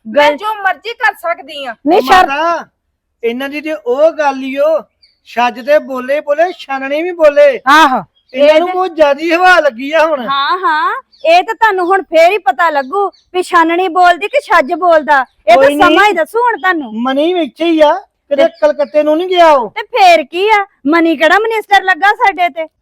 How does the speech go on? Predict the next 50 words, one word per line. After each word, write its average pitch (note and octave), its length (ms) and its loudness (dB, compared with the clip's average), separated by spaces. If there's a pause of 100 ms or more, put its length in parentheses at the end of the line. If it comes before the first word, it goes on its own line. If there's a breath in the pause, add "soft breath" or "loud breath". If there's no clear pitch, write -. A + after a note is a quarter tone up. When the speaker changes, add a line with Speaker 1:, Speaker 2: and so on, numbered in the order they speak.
Speaker 2:
ਇਹਨਾਂ D4+ 300 0
ਦੇ F4 100 2
ਨਾ F#4+ 100 2
ਰਕਬੀਰ F#4+ 380 0
ਹੁਣ A4 120 2
ਹੱਡ F4+ 260 2
ਕੁੱਟਣ E4+ 340 -4
ਵਾਲੇ E4+ 220 4
ਹੋਏ D#4+ 360 4
ਆ, D#4+ 200 2
ਇਹਨਾਂ F4 200 0
ਦੀ F#4+ 60 0
ਜ਼ੁਬਾਨ D4 500 2
ਬੜੀ E4 220 0
ਚੱਲਦੀ C4 440 0
ਆ, G#3+ 60 -2 (340)
ਕੂੜਾ E4+ 340 6
ਹੋਈ F#4+ 200 4
ਦੀ E4+ 140 2
ਜ਼ੁਬਾਨ। D#4 360 2
ਆ D#4 260 4
ਜਿਹੜੀ F#4 180 4
ਨਾ A#4 240 4
ਮੀਸਣੀ E4+ 380 2
ਜੀ, F4 120 0 (340 soft breath)
ਵੇਖ F4 180 6
ਕਿੱਦਾਂ F4+ 380 2
ਵੇਖਦੀ, E4 240 4
ਪਵਾੜੇ F4 560 4
ਇਹਦੇ G#4+ 200 2
ਸਾਰੇ E4 280 4
ਪਏ A#3+ 280 -2
ਈ D4 100 -8
ਓ। C4+ 40 -12 (200)
Speaker 4:
ਹੁਣ C4 200 -4
ਪਤਾ E4 300 0
ਲੱਗਦਾ C#4+ 340 -2
ਤੁਹਾਨੂੰ F#4+ 360 -4
ਮੀਸਣੀਆਂ D4 420 -6
ਜਿੱਦਣ D4+ 260 -8
ਤੁਹਾਡੀਆਂ E4 440 -4
ਸਾਰਿਆਂ G#4 360 2
ਦੀਆਂ A4 140 -4
ਚੱਲਦੀਆਂ E4 500 -2
ਸੀ, D4 120 -12 (180)
Speaker 2:
ਅੱਛਾ। C4 180 2
Speaker 4:
ਉਦੋਂ G4+ 200 4
ਨਹੀਂ G#4+ 140 -8
ਪਤਾ A#4+ 300 -2
ਸੀ? A#4 160 -10